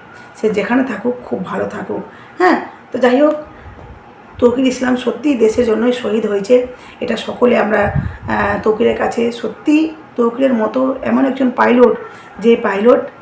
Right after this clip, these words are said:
শেষ মুহূর্তেও সে নিজের কথা না ভেবে সকলের কথা ভেবেছেন,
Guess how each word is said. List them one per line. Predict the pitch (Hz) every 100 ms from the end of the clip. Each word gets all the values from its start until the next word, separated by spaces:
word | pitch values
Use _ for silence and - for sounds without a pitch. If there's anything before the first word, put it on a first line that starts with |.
| -
শেষ | - 269 285
মুহূর্তেও | 277 220 226 269 302 233
সে | - 240
নিজের | 208 226 247
কথা | 233 226
না | 208
ভেবে | 196 202 247 247 - -
সকলের | - 220 220 214
কথা | 220 208
ভেবেছেন, | 190 202 208 196 214